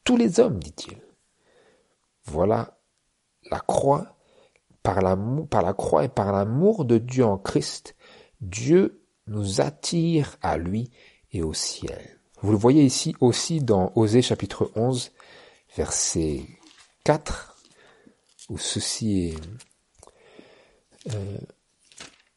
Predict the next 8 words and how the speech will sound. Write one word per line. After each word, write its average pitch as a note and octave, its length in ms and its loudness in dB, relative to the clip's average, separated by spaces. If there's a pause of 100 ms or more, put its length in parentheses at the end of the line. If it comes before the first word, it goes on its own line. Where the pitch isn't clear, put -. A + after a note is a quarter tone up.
(1300)
exprimé - 580 0
d'une G2 160 -2
autre G#2 240 -4
manière G#2+ 640 2
à G2+ 80 -4
travers F2+ 280 0
le F#2+ 100 0
prophète - 520 -2